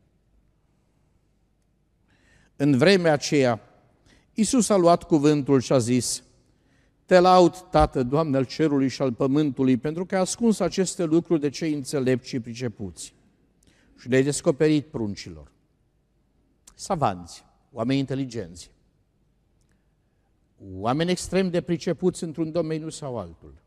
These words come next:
care nu înțeleg nevoia sufletului lor după odihna aceasta. Da, Tată, te laud pentru că așa ai găsit tu cu cale.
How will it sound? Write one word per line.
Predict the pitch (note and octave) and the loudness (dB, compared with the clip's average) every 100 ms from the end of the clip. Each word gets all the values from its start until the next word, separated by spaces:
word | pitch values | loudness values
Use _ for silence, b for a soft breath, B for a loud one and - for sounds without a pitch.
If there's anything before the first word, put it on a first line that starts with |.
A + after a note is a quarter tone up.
| _ _ _ _ _ _ _ _ _ _ _ _ _ _ _ _ _ _ _ _ | _ _ _ _ _ _ _ _ _ _ _ _ _ _ _ _ _ _ _ _
care | C#3 D#3 | 0 2
nu | F3 | 2
înțeleg | A3 F#3+ - F3+ D#3 G#2 G2 _ _ _ _ _ _ _ _ _ _ | 0 0 -2 0 0 -2 -12 _ _ _ _ _ _ _ _ _ _
nevoia | - C3+ C3 E3+ D#3 | -4 -2 2 2 2
sufletului | C#3 - D#3 D#3 C3+ C3 B2+ | -2 -6 -4 -4 -4 -2 -2
lor | A#2 C#3 C3 | -2 -2 -4
după | B2 A#2+ B2 | -6 -6 -6
odihna | A2+ G#2 B2 A2 G#2+ | -6 -6 -10 -10 -12
aceasta. | - F2+ - - - _ _ _ _ _ _ _ _ _ _ _ _ _ _ _ _ _ _ _ _ _ _ _ _ _ _ | -14 -18 -20 -20 -20 _ _ _ _ _ _ _ _ _ _ _ _ _ _ _ _ _ _ _ _ _ _ _ _ _ _
Da, | - G#2+ D3 | -2 4 4
Tată, | E3 E3 E3 D3+ | 4 0 -2 -2
te | D#3+ | 0
laud | C#3 D#3 D#3+ D#3 | 2 2 0 -4
pentru | - D3 C#3+ | -6 -6 -6
că | C#3 | -6
așa | C#3 F3 | -4 -4
ai | D#3 | -2
găsit | D#3 - C#3 | -4 -6 -8
tu | D3+ | -8
cu | C3+ | -8
cale. | B2 F#2 E2 | -10 -14 -14